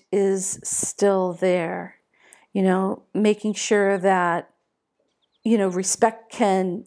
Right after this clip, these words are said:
can, can be there. It, it often feels like respect for a boundary is, uh, can feel like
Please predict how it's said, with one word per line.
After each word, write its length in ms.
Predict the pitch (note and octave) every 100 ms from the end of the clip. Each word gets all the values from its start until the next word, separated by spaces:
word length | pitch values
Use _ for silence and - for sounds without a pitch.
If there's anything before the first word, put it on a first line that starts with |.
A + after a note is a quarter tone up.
| _
can, 640 | - A#3 G3 F#3 F#3+ F3 F3+ _ _ _ _ _ _
can 260 | - G#3 G3
be 220 | A3 B3+
there. 260 | G3+ F#3+ F#3
It, 320 | - - - - - _
it 120 | C#4
often 380 | D4 F4 - D#4+
feels 320 | C#4 B3+ A3
like 220 | A3 G3+
respect 840 | G3 F#3+ - G#3 G3+ G#3+ _ - - _ _ _ -
for 300 | - G#3 G3
a 40 |
boundary 840 | F3+ G3 F#3 G#3 G3 G#3+ G#3 G#3 -
is, 300 | G3+ F3+ - -
uh, 360 | G3+ F3 E3 F#3 - -
can 140 | - B3+
feel 240 | B3+ B3+
like 400 | G#3+ G#3 G3 G3